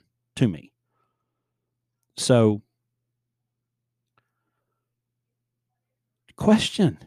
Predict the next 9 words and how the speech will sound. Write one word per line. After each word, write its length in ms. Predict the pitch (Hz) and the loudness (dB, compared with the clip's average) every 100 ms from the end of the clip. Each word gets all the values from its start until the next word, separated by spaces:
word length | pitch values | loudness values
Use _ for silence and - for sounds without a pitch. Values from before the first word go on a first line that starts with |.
| _ _ _ - | _ _ _ -4
Why 160 | 180 226 | -4 -2
can't 320 | - 277 - | 0 0 0
you 80 | 233 | -10
question? 600 | - 208 165 - - - _ _ _ - | -4 -4 -4 -8 -16 -20 _ _ _ -2
Question 420 | - 233 - 196 | 2 2 0 0
the 120 | 185 | 0
authority. 520 | 147 190 170 - _ _ _ _ _ _ _ _ _ _ _ _ _ _ _ _ _ _ _ _ - | -2 -4 -8 -10 _ _ _ _ _ _ _ _ _ _ _ _ _ _ _ _ _ _ _ _ -12
You 120 | 123 | -10
know? 220 | 135 | -8